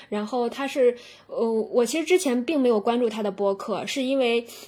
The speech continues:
嗯，前一段时间在咱们那个木友的群里面，大家疯狂的开始分享跟 share 跟安利这一期的播客，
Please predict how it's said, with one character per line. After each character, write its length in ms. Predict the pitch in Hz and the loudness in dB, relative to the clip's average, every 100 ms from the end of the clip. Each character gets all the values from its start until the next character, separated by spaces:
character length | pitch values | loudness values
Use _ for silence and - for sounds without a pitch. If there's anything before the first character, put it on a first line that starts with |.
| _ | _
嗯， 680 | 208 208 202 202 196 196 | -2 -2 -2 -6 -6 -6
前 220 | 214 233 247 | -6 -4 0
一 20 | |
段 220 | 285 240 | 2 2
时 180 | 233 226 | 0 0
间 320 | 233 233 240 | 0 0 -2
在 180 | 240 233 | 0 0
咱 160 | 208 | 0
们 140 | 196 220 | -2 -2
那 80 | 226 | 0
个 160 | 202 | -2
木 260 | 202 262 294 | -2 0 2
友 400 | 247 135 123 185 - _ _ _ | 2 0 -2 -6 -12 _ _ _
的 260 | 185 143 - | -6 -4 -2
群 320 | - 226 214 | -2 0 0
里 120 | 294 | 0
面， 320 | 214 165 180 | 0 -2 -4
大 120 | 208 | -4
家 260 | 208 208 202 - | -2 -2 -4 -8
疯 240 | - 269 | -2 -2
狂 260 | 262 175 196 | -2 -6 -4
的 80 | |
开 240 | 190 - 220 | -6 -4 -4
始 340 | 220 170 165 | -2 -4 -4
分 300 | 190 - 294 | -6 0 0
享 320 | 302 269 - 185 | 2 -2 -2 -4
跟 200 | 220 220 | -2 0
share 500 | - 285 220 180 185 | 2 2 2 -2 -4
跟 160 | 214 | -4
安 320 | 214 220 240 | -4 -2 -2
利 160 | 269 240 | 0 -2
这 140 | 214 | 0
一 80 | 220 | -2
期 120 | 214 | -2
的 120 | 214 208 | -6 -4
播 200 | 214 220 | -2 -2
客， 380 | 214 247 139 | -2 -6 -6